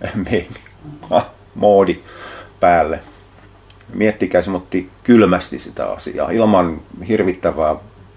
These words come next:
tunteenpaloa, pelkoa, huolestuneisuutta. Koittakaa rauhoittaa ittenne ekaksi. Ja jos siinä vaiheessa tulee sellainen olo, että mä en osaa tätä yksin ratkaista,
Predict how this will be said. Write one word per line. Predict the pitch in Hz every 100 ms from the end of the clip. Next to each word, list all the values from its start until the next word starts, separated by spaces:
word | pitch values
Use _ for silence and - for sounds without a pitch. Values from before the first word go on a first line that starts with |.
| -
tunteenpaloa, | - 90 85 85 73 78 76 71 - - - _
pelkoa, | - 82 - 78
huolestuneisuutta. | 80 80 80 - - 69 - -
Koittakaa | - - -
rauhoittaa | 110 101 90 - -
ittenne | - - - -
ekaksi. | - - - - - - - - - - - - -
Ja | -
jos | 107
siinä | - 147 127
vaiheessa | 104 92 92 90 - - -
tulee | 123 107 101
sellainen | 113 104 90 85
olo, | 87 82 78 - - -
että | 95 95
mä | 87
en |
osaa | 85 85
tätä | 82 82 80
yksin | 82 - -
ratkaista, | - - - -